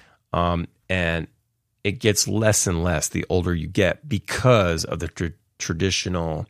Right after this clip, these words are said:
life things that, that happen. So, you know, and it's, those aren't bad things. Like, getting married doesn't have to, you know,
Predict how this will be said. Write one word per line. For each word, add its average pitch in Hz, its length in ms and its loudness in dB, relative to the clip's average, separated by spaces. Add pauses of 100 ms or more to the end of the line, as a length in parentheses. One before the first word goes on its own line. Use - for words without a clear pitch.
(600)
life 87 480 0
things 87 720 4
that, 76 320 -2 (340)
that 73 140 -6
happen. 82 440 -4 (460)
So, 78 380 -2 (1300)
you 98 100 0
know, 82 200 2
and 107 180 6
it's, 113 160 4
those 113 280 6
aren't 127 240 8
bad 107 260 6
things. 80 220 -4
Like, 80 140 -6
getting 95 320 0
married 82 400 0 (600)
doesn't 92 280 0
have 90 280 0
to, 85 260 -2 (220)
you 85 100 -2
know, 80 240 0